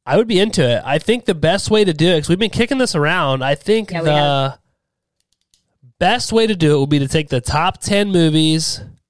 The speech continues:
Speaker 2: Yeah.
Speaker 1: rated movies from twenty twenty-two and twenty twenty-three, and then get the average and see which year's average of the top ten movies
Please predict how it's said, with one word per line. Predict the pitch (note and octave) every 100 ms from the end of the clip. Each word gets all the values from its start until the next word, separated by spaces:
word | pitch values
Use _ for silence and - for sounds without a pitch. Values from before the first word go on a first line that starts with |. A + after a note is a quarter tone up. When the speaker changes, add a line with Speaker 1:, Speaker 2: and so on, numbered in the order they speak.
| _ _
Speaker 2:
Yeah. | - E3+ D3+ _ _ _ _ _ _ _ _ _
Speaker 1:
rated | B2+ D#3+ G3 E3+ C#3+
movies | A2+ C3+ C3+ C3+ C#3 C#3
from | - C#3+ C#3 C#3 C#3 C#3 C3+ _ -
twenty | D#3 D3+ D#3+
twenty-two | D#3+ E3 D#3+ - D3+ C#3+
and | C3+ C#3+
twenty | - D3 C#3+
twenty-three, | D3+ D3 C#3 C3+ C3+ A#2+ G#2+ G#2+ - _ _ _ _ _ _ _ _ _ _ _ _ _ _
and | C3+ C#3+
then | C#3+ C3+ C3 B2+
get | A#2 C#3+
the | D#3+ C3
average | B2+ C3+ B2+ A#2 G2 F2+ A2+
and | A2+
see | - C#3
which | C3 D3 D3
year's | C#3+ C#3+ C#3+ C#3 C3
average | B2+ C3+ C#3 B2+ A#2+
of | B2
the | A#2
top | C#3+ C3+ -
ten | C#3 B2+
movies | B2 A#2+ A2 G#2+ G#2 - -